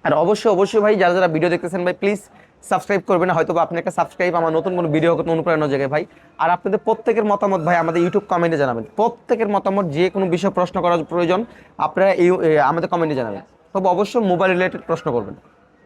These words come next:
নেক্সট আপনাকে যদি ফোন দেখাই আমরা, নেক্সট আমাদের হাতে যে ফোনটা দেখতেছেন সেটা হচ্ছে Poco এম সিক্স। এটা হচ্ছে ছয় জিবি র্যামের ভে-, ফোন, ছয় জিবি র্যাম পাচ্ছেন, সিক্সটি ফোর জিবি স্টোরেজ পাচ্ছেন। যারা গেমিং খেলতে ইচ্ছুক ভাই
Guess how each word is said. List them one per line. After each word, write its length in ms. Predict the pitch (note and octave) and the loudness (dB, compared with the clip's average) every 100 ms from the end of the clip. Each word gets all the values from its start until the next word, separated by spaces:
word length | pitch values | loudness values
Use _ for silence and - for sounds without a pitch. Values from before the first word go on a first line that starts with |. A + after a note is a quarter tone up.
| _ - - - - B2+ | _ -20 -20 -20 -8 -2
নেক্সট 300 | C#3+ G3 - | 0 0 -6
আপনাকে 240 | D#4 G3 F#3 | -6 -2 -2
যদি 120 | F3 | -2
ফোন 220 | - D#3+ | -2 0
দেখাই 200 | D#3+ D3+ | 0 0
আমরা, 280 | C3+ C#3+ - - _ _ - | 0 0 -2 -8 _ _ -6
নেক্সট 300 | D3+ F#3+ - | -2 -2 -2
আমাদের 220 | F#3+ G3+ | -2 0
হাতে 120 | G3 F#3 | 0 0
যে 120 | G3+ | -2
ফোনটা 240 | G3 F3+ | 0 -2
দেখতেছেন 400 | E3 E3 D#3 F#3 | -2 -4 -6 -6
সেটা 300 | F#3+ F3+ A3 | -4 -2 0
হচ্ছে 440 | G#3 G#3 G#3+ G#3 G3 - _ _ _ _ _ _ _ _ _ - - - - - | 0 0 0 0 -2 -14 _ _ _ _ _ _ _ _ _ -20 -20 -20 -8 0
Poco 600 | A3 A3 A3+ A3+ A3+ A3+ _ _ _ _ - | 0 0 -2 0 2 0 _ _ _ _ -2
এম 300 | F#3 F#3 F#3+ F#3 | 2 2 0 -4
সিক্স। 360 | G3 E3+ - - | -4 -4 -8 -12
এটা 240 | E3+ D#3+ F#3+ | -8 -2 0
হচ্ছে 240 | F#3+ G#3 | -2 -6
ছয় 320 | G#3 - E3 | -8 0 0
জিবি 200 | E3 F3+ | 2 2
র্যামের 340 | F#3 E3 F3 D#3 | 2 2 0 -2
ভে-, 280 | D3+ C#3+ C#3 | -2 0 -2
ফোন, 360 | - C#3+ D#3+ - | -4 -4 -4 -4
ছয় 160 | E3+ E3 | 0 0
জিবি 200 | E3 F3 | 2 0
র্যাম 160 | D#3 | 0
পাচ্ছেন, 380 | D#3 D3 - E3 | 0 -4 -2 -4
সিক্সটি 340 | F3+ G#3+ - G#3 | -4 -8 -6 -8
ফোর 280 | - G#3+ | 0 0
জিবি 200 | G#3 G#3 | 0 -2
স্টোরেজ 280 | E3+ E3 D#3+ | -2 -2 0
পাচ্ছেন। 360 | - D3 F3 E3 _ _ _ - | -2 -2 -4 -10 _ _ _ -4
যারা 180 | F3 F#3 | 0 0
গেমিং 640 | D3 C3+ F3+ G#3+ A#3 A#3+ | -2 0 2 4 4 2
খেলতে 300 | G3+ G3 F#3 | 2 0 0
ইচ্ছুক 240 | F3 F#3 | -2 -6
ভাই 220 | C3+ B2+ | -2 -4